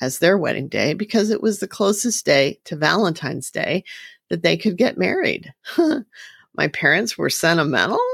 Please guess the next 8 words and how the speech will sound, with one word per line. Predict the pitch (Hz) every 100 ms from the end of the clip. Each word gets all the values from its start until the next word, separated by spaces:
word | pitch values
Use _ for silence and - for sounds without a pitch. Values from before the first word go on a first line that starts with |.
| 494 _ _ _ _ _ _ _ _ _
Stranger | - - - 160 160 185
things | 185 180 185 190
have | 190
happened. | 196 202 196 156 147 151 165 _ _ _ _ - - - - _
This | 175 156 208 233 -
would | 185
have | 170 156
been | - 135 131 131 156